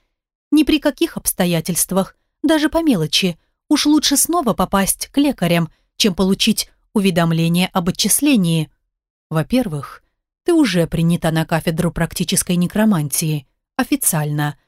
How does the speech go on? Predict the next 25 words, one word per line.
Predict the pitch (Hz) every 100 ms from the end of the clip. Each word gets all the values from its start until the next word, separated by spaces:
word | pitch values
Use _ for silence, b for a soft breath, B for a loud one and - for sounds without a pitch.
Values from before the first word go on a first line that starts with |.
| _ _ -
Значит, | 180 196 180 196 -
и | 214
ходить | - 175 160 156 190 - - _ -
можешь, | 247 226 247 -
в | -
чем | 175 170
вздумается. | 170 262 208 151 - - 165 156 _ _ _ _
Неестественно | 208 202 185 - 220 175 - 190 185
спокойно, | - 185 - 277 269 269 b b _
на | 302
фоне | 302 311 277
недавних | 285 240 175 175 170
вспышек | - - 196 180 -
гнева, | 175 190 220 285 285 277 _ _
сообщил | - 349 339 - 226
декан. | 190 240 - 160 147 - _ _ _ -
А | 160
во-вторых, | 156 - 165 247 226 - _ _ _ _
советую | - 170 160 165 - 170
не | 165 160
пререкаться, | 170 165 165 - 240 - - 156 143 - _ _
а | - 180
исправить | 170 - 202 247 196 156 -
допущенную | 165 160 233 - 208 170 180
оплошность. | 190 - 226 170 - 151 - -